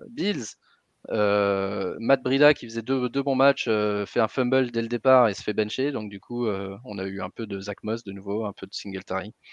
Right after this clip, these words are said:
Euh, mais ouais, globalement, euh, bah, encore une fois, les Bills, tu vois, cette année, il y a tellement d'équipes comme ça qui étaient quasi automatiques, euh, les, les, l'année dernière. Tu disais, OK, Josh Allen, je peux le starter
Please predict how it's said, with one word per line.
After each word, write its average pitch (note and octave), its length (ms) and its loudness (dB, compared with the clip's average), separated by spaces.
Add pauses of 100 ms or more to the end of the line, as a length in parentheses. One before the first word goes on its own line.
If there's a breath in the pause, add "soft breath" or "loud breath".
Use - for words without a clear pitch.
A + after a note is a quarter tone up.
(480 loud breath)
Euh, F2+ 800 0 (220)
mais G2+ 160 -2
ouais, C3 180 10
globalement, A#2+ 540 6
euh, G2+ 640 0
bah, A2+ 160 6
encore G3 200 8
une F#3+ 100 4
fois, B3+ 140 4
les F#3+ 100 0
Bills, G#3+ 180 -6
tu - 260 -6
vois, G3 80 6
cette - 180 -2
année, E3 240 0
il B2 40 -2
y A2 80 -2
a - 20 -4
tellement G3+ 300 -4
d'équipes F3 260 -6
comme C#3 140 -2
ça F3 160 0
qui B2 120 -6
étaient A2 200 -4
quasi D#3 320 -2
automatiques, C#3+ 560 -4
euh, F#2 400 -4 (420)
les, G2+ 220 -6
les, G2 240 -6
l'année A2+ 240 -2
dernière. B2+ 400 0
Tu - 100 -20
disais, A2+ 180 -4
OK, B2 220 -4
Josh G#2+ 220 -2
Allen, A#2+ 180 0
je - 80 -10
peux G#2 60 -8
le G2+ 60 -8
starter G2+ 400 -2